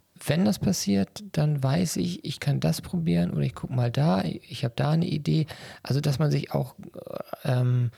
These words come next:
als, als Angestellter nicht hundert Prozent, ähm,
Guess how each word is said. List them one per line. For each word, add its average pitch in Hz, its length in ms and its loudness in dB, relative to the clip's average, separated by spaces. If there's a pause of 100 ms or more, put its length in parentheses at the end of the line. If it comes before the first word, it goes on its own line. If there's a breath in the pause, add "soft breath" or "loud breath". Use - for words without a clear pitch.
(380 loud breath)
als, - 180 -2
als 104 380 -2
Angestellter 147 600 0
nicht 113 180 0
hundert 147 220 2
Prozent, 135 680 0
ähm, 127 400 0